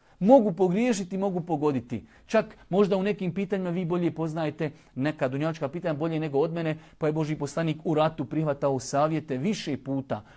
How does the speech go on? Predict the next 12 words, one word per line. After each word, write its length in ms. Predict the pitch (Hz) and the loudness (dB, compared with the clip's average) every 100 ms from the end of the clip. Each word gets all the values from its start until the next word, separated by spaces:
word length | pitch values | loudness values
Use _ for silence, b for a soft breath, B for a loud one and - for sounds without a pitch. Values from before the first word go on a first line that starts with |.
| B | B
u 100 | 156 | -2
bitci 360 | 156 165 - | 0 -4 -4
na 140 | 139 113 | -4 0
Bedru, 420 | 143 175 151 151 | 2 2 0 -4
u 80 | 127 | -4
bitci 340 | 117 151 - 127 | -4 -4 -4 -4
na 160 | 120 - | -2 2
Uhudu, 540 | 202 180 170 165 156 B B - | 2 2 0 0 0 B B -4
e, 120 | 151 | -2
i 180 | 214 214 | -2 -4
tako 360 | - 165 156 | -4 -4 -4
dalje. 280 | 143 180 160 | -2 -2 -2